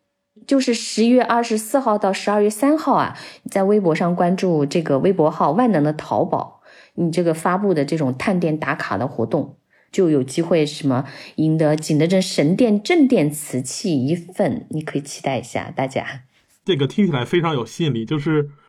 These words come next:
Speaker 2: 能够去您的工作室，我想店铺可能在景德镇会很多，但是能亲临到工作室现场去体会一下制瓷的全过程，去和您一起感受一下开窑的一刹那，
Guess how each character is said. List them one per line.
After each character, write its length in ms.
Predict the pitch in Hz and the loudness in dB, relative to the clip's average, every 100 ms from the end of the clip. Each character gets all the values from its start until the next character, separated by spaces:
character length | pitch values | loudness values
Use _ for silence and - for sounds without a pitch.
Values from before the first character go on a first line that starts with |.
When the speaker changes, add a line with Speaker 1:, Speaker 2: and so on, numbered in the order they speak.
| _ | _
Speaker 2:
能 120 | 147 | 0
够 160 | 180 220 | 4 4
去 260 | 214 226 196 | 2 2 2
您 160 | 151 | 2
的 100 | 196 | 2
工 140 | 196 214 | 2 4
作 120 | 226 | 4
室， 160 | 220 185 | 2 0
我 140 | 185 | 0
想 220 | 220 120 - _ | 0 -2 -6 _
店 240 | 269 240 | 0 2
铺 200 | 202 302 | 2 0
可 140 | 202 135 | 0 0
能 180 | 107 127 | -2 0
在 220 | 147 127 | 0 0
景 220 | 110 107 | 0 -2
德 120 | 104 | -2
镇 280 | 107 135 117 | 0 0 -2
会 160 | 110 123 | -2 -2
很 260 | - 107 | -2 -8
多， 260 | - 101 101 _ _ | -8 -12 -12 _ _
但 140 | 208 | 0
是 160 | 190 196 | 2 2
能 260 | 139 151 175 | 2 0 -2
亲 240 | - 208 | 0 2
临 180 | 165 165 | 2 2
到 160 | 175 | 0
工 140 | 151 180 | 2 2
作 100 | 185 | 0
室 80 | 180 | 0
现 240 | 208 165 | 0 -2
场 200 | 107 104 | -2 -6
去 180 | 101 170 | -6 -6
体 220 | 147 104 | -4 -8
会 200 | 95 180 | -2 -2
一 100 | 117 | 0
下 280 | 107 135 120 _ _ _ | 0 -2 -2 _ _ _
制 180 | - 196 | -4 -2
瓷 320 | 143 - 107 | -2 -4 -4
的 400 | 120 151 127 113 110 | 0 2 2 0 -4
全 280 | - 117 | -4 -2
过 220 | 147 240 151 | 0 0 0
程， 240 | 107 107 | 0 -2
去 180 | 104 156 | -2 -2
和 200 | 143 143 | 2 2
您 300 | 139 147 143 - - _ | 2 2 -2 -10 -20 _
一 80 | 190 | -4
起 140 | 151 | 0
感 220 | 214 120 110 | 2 2 2
受 140 | 170 | 2
一 20 | |
下 140 | 143 127 | 2 0
开 260 | - 185 | 0 0
窑 180 | 165 120 | 2 2
的 120 | 165 | 2
一 100 | 135 | 0
刹 260 | 147 - 185 | 0 0 0
那， 240 | 160 135 | 2 0